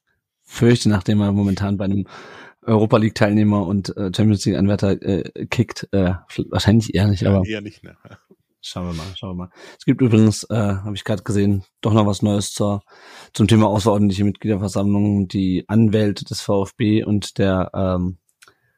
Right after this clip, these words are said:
Speaker 1: der V F B Jetzt-Seite setzen sich am Freitag zusammen. Es geht darum, dass die Mitgliederdaten wohl nicht rausgegeben werden sollen. Ich hab's nur gerade nebenbei überflogen, sondern dass die, äh,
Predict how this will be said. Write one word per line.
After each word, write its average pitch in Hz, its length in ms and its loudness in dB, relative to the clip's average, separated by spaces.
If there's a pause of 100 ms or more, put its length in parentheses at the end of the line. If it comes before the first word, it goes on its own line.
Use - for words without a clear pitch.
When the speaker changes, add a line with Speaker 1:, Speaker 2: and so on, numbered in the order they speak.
(460)
Speaker 1:
der 101 240 -4
V 101 200 -2
F - 100 -6
B 104 100 0
Jetzt-Seite 104 560 0
setzen 101 320 2
sich 98 160 0
am 98 180 0
Freitag 117 560 0
zusammen. 107 480 2
Es 104 160 -10
geht - 160 -4
darum, 104 220 0
dass 98 160 -4
die 95 300 -2 (120)
Mitgliederdaten 104 1040 2
wohl 98 60 2
nicht 95 180 -4
rausgegeben 104 500 -2
werden 101 180 2
sollen. 98 160 0
Ich 98 60 -2
hab's 92 140 -8
nur 98 140 -2
gerade - 240 -8
nebenbei 98 260 -2
überflogen, 98 520 -4 (520)
sondern 104 520 0 (680)
dass 127 280 2
die, 104 280 0
äh, 90 320 -2